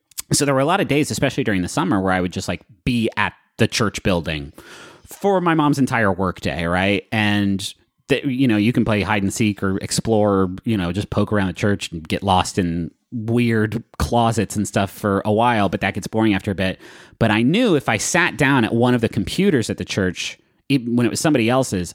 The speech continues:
I could paint, I could play Minesweeper, soft, uh, uh, uh, Solitaire, I could play some fucking Ski Free,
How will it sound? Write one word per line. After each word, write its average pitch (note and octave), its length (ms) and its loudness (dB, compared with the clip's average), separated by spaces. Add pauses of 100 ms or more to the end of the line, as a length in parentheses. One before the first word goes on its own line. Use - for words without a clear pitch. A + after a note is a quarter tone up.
(140)
I F2 40 -6
could - 200 -10
paint, - 340 0 (420)
I G#2+ 100 2
could G2+ 220 -4
play E2 680 -2
Minesweeper, D3 640 -2
soft, - 440 -2
uh, - 40 0
uh, C3 40 2
uh, G#2+ 560 2
Solitaire, C#3 600 0
I A#2+ 60 0
could A#2 160 -2
play G2+ 160 -2
some F#2 260 -6
fucking E2+ 640 -6
Ski - 380 2
Free, B3 420 0